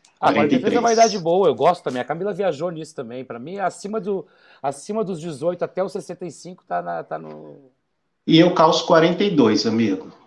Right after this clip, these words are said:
Speaker 1: Quarenta e dois? Caralho, tá bom, hein? E eu que, eu sou tua
Speaker 2: Ah.
Speaker 1: inspiração em que momentos?
Speaker 2: <laughs> Vários. Até quando eu vou dormir,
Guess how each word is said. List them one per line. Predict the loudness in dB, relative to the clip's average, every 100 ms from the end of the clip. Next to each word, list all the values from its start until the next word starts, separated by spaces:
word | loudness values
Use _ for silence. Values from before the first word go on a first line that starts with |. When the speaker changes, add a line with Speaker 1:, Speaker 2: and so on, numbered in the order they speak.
| _ _ _
Speaker 1:
Quarenta | -6 -6 -4
e |
dois? | -2 0 0 -2
Caralho, | -4 -2 -4 -4
tá | -6
bom, | -4 -4 -4 -4
hein? | -8 -10 _ _ _
E | -8
eu | -6
que, | -4
eu | -4 -4
sou | -2
tua | -2
Speaker 2:
Ah. |
Speaker 1:
inspiração | -2 -2 -2 -2 -4 -6
em |
que | -6
momentos? | -6 -4 -4 -6 -8 -14 -20 -20 _ _ _ _ _ _ _ -20 _ -4
Speaker 2:
<laughs> | 2 2 4 4 6 4 6 6 6 4 0 -2 -6 -6 0
Vários. | 4 6 4 2 2
Até | 2 4 4 4
quando | 2 2
eu |
vou | 4 4
dormir, | 6 6 6 6 4 2 -4